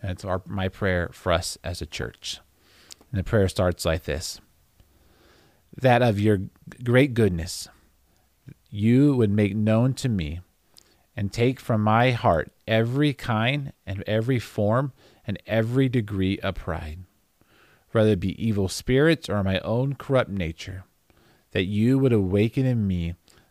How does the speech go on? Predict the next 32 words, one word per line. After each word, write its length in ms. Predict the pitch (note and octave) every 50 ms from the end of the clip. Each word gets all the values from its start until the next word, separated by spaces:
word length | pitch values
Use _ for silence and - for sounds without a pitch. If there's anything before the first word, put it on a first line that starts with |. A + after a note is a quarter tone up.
| _ _ _ _ _ -
the 120 | F#2 F#2+
deepest 680 | E2+ - - A2 A#2 A#2+ - C3 C3 A#2 - A#2 -
depths 480 | - G2+ G2+ G#2 - - - - - - _ -
and 160 | G2 F#2+ F#2
truth 480 | - - - G2+ G2 G#2+ A#2 A#2 - -
of 180 | - F#2 F2+ F2+
humility, 600 | G2 G2 F2 E2 E2 D#2+ D2+ D2+ D#2 D2+ E2 F#2 - _ _ _ _ _ _ _ _ _ _ _ -
which 220 | - G2 - -
can 140 | G#2+ G2+ F#2
be 100 | F2+ F2
ca-, 240 | - - - A2+ -
uh, 100 | - G#2+
which, 260 | - - G2+ - - - - _ _ - _ _ _ _ _ _ _ _ _ _
which 320 | - A#2 A2 F2+ - -
can 320 | - - A#2+ G#2 G2 G2 G2+
make 260 | A2 A#2+ B2 - -
me 160 | A2+ G2+ F#2
capable 540 | E2+ - - A#2 A#2 A2+ B2 B2+ C3 C3+ B2 A#2+ - - - -
of 160 | F2+ F2 E2+
your 120 | F#2 F2+
light 360 | F2+ F2+ F2+ F#2+ G#2+ A2 - - -
and 120 | G2+ G2+
your 120 | G2+ F#2+ F#2+
Holy 220 | G2 G2 F#2+ F#2+
Spirit." 460 | - - - - - - D2+ D#2 - _ _ _ _ _ _ _ _ _ _ _ _ _ _ _ _ _ _ _ _ _ _ _ _ _ _ _ _ _ _ _ _ -
That's 200 | A2 G#2+ - B2+
my 140 | A#2 A2
prayer 240 | G2+ - A#2+ G#2+ G2
today, 320 | F#2 F2 F2 D#2+ E2 F2 F#2+ - _ _ _ _ _ _ _ _ _ _ _ _ _ _ _ _ _ -
is 120 | A2+ G#2 A2
that 140 | G2 F2+
you 720 | D2 G2 G#2 A2 A#2 A#2+ B2+ C3 C3 C3 C3+ C3 C3 A#2+